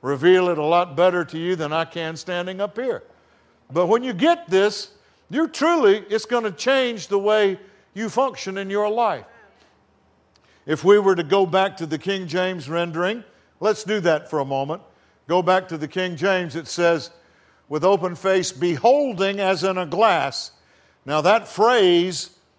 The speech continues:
is defined as, by Strong's, as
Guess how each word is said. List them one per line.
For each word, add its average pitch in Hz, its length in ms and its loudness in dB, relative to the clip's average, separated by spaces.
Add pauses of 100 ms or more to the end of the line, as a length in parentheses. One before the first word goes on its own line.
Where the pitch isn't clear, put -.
(420)
is 180 200 0
defined 160 760 0
as, 147 640 0
by 147 360 0 (300)
Strong's, 143 720 -4
as 147 400 0